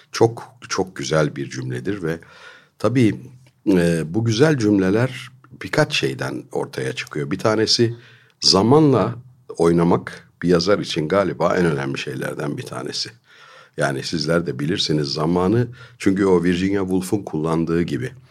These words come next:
o kadar iç içe geçiyor ki zamanlar. Yaptığı, yapacağı ve yapmış olduğu falan gibi bir takım şeyler iç içe geçtiği zaman çok güzel ve çarpıcı cümleler çıkıyor.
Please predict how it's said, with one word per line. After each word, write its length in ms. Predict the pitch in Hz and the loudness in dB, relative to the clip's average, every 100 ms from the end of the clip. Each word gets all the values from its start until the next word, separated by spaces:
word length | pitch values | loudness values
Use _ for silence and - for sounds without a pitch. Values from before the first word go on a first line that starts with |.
| - - - _ | -20 -20 -20 _
o 100 | - | -8
kadar 280 | - 101 151 | -2 2 2
iç 240 | - - 87 | 2 -4 -4
içe 160 | - | -4
geçiyor 400 | 78 82 - 71 | -2 -4 -4 -6
ki 100 | 92 | -4
zamanlar. 720 | 73 71 69 65 67 - - - _ _ _ _ - | -2 0 0 -4 -6 -8 -14 -18 _ _ _ _ 2
Yaptığı, 580 | 85 87 87 - 131 143 | 2 2 -2 2 4 6
yapacağı 840 | 113 85 92 90 90 98 143 160 170 - - - | 4 2 2 2 4 4 4 2 -4 -16 -20 -2
ve 40 | 95 | 4
yapmış 480 | 101 - 143 143 110 | 4 4 2 4 4
olduğu 500 | 90 82 85 78 76 | 4 2 2 0 0
falan 440 | - 82 107 110 | 0 2 4 4
gibi 260 | - 95 110 | 2 -2 -4
bir 100 | 113 | -6
takım 300 | 104 107 95 | -4 -2 -2
şeyler 340 | 90 90 90 | 0 0 0
iç 180 | - - | -2 -8
içe 160 | - | -6
geçtiği 400 | 85 180 180 117 | -4 -4 -4 -4
zaman 280 | 92 95 131 | -2 -2 -2
çok 260 | 120 107 - | -2 -4 -4
güzel 260 | 80 90 92 - - - 87 | -2 -2 -2 -10 -20 -8 -6
ve 40 | |
çarpıcı 520 | - 85 87 80 92 | 0 0 0 -4 -4
cümleler 500 | 90 78 78 90 95 | -4 -2 0 0 -2
çıkıyor. 380 | - - 82 113 | -6 -6 -4 -4